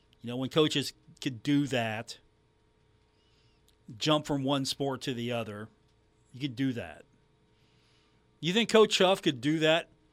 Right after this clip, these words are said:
hop over from football to coach basketball?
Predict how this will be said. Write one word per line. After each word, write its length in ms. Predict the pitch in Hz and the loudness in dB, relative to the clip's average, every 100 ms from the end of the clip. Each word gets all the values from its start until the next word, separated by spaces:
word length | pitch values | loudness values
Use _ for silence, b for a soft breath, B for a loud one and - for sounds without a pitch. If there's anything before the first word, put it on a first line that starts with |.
| _ _ | _ _
hop 300 | - 156 - | -2 0 4
over 280 | 156 147 156 | 2 2 -4
from 160 | 143 | -6
football 500 | 120 160 131 151 147 | -4 -2 0 0 0
to 60 | 127 | -4
coach 380 | - 160 147 - | -4 -4 -4 -4
basketball? 640 | 123 131 - 127 127 127 | -4 -4 -4 -4 -6 -8